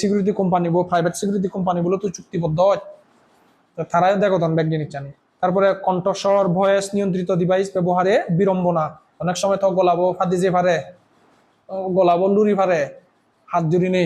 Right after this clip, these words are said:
সেকে দিবে, কমান্ডো নলর, দরজা খুলি নোয়ারলি বাইরে তো নেই। তে এই জানি সীমাবদ্ধতা আয়, তারপরও সীমাবদ্ধতা না সত্ত্বেও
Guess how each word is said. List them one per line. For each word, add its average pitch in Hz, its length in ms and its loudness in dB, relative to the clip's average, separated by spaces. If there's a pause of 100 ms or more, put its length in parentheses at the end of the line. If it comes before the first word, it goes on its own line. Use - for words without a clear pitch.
সেকে 196 280 0
দিবে, 180 160 4 (440)
কমান্ডো 170 340 2 (140)
নলর, 147 240 2 (280)
দরজা 160 280 0
খুলি 196 220 2
নোয়ারলি 185 460 2
বাইরে 151 180 0 (100)
তো 170 60 -6
নেই। 147 300 -6 (800)
তে 226 100 2 (440)
এই 285 80 4
জানি 269 240 4
সীমাবদ্ধতা 247 560 2 (100)
আয়, 147 120 -6 (100)
তারপরও 196 420 -2
সীমাবদ্ধতা 220 640 -2
না 190 80 0
সত্ত্বেও 208 320 -2